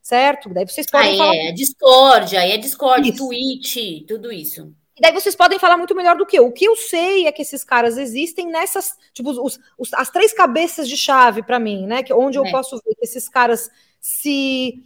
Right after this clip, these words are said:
Speaker 1: proliferam são nesses lugares. Esses líderes, autores e, e grupos até um pouco, é, dis-, é, sem, sem liderança central, né? Mas que se organizam a partir de fóruns online, onde eles podem, do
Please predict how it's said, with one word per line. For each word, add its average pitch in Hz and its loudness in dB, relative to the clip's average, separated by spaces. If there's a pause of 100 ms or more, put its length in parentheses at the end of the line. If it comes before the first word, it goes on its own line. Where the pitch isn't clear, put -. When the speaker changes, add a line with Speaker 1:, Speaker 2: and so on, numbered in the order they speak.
(240)
Speaker 1:
proliferam 330 0
são 269 -12
nesses 269 -10
lugares. 233 -6
Esses 220 -10 (220)
líderes, 330 -4 (260)
autores 277 0
e, 269 -8
e 247 -8
grupos 302 -6
até 285 -2
um 392 -8
pouco, 285 -6 (140)
é, 247 -2
dis-, 220 -10 (140)
é, 190 -6 (220)
sem, 339 -8
sem 381 -2
liderança 320 -2
central, 240 -2
né? 269 -4
Mas 247 -6
que 240 -16
se - -8
organizam 302 -2
a 294 -4
partir 277 -8
de 262 -10
fóruns 277 -2
online, 302 -4
onde 302 -8
eles 285 -10
podem, 226 0
do 208 2